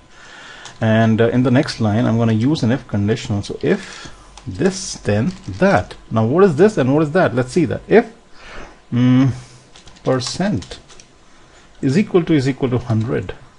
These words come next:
Okay, so basically, when, uh,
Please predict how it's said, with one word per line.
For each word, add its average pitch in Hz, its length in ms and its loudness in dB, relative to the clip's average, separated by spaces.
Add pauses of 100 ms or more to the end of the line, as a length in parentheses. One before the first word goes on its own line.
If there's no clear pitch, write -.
Okay, - 300 -6
so - 160 -8
basically, 123 560 0 (380)
when, 117 320 2
uh, 107 340 2